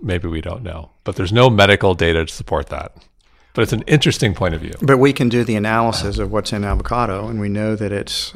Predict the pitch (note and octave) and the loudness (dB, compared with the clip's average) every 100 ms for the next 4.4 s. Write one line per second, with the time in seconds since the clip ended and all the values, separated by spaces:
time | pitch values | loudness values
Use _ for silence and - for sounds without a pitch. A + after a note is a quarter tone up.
0 | - - G2+ F#2+ - - - - - - | -14 -10 -8 -8 -12 -20 -20 -20 -20 -14
1 | G2+ - - - - - - - _ - | -12 -8 -6 -6 -8 -6 -6 -8 _ -2
2 | A2+ A#2 C3+ A2 G#2 G2+ G#2+ A2 - - | 0 0 -2 -6 -6 -4 -4 -6 -6 -8
3 | - G#2 G2+ F#2+ - G2+ G2 G2+ G#2 G2 | -8 -6 -6 -6 -4 -2 -2 -2 -2 -2
4 | A2 G#2 B2 G2+ | -4 -4 -6 -10